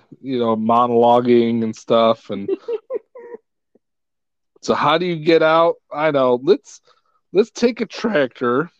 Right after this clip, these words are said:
Speaker 1: and
Speaker 2: <laughs>
Speaker 1: apparently a proof tub, steel tub in the, pull that.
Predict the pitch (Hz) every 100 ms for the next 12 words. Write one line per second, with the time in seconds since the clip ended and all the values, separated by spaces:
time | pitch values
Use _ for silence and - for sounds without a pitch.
0 | _ _ - 139 139 139 135 127 - 160
1 | 160 156 147 139 113 _ _ _ _ _
2 | - _ - 151 147 - - - 143 110
3 | 117 170 - - _ _ - 147 135 131
4 | 143 131 123 117 113 113 - - - 151
5 | 156 160 147 117 113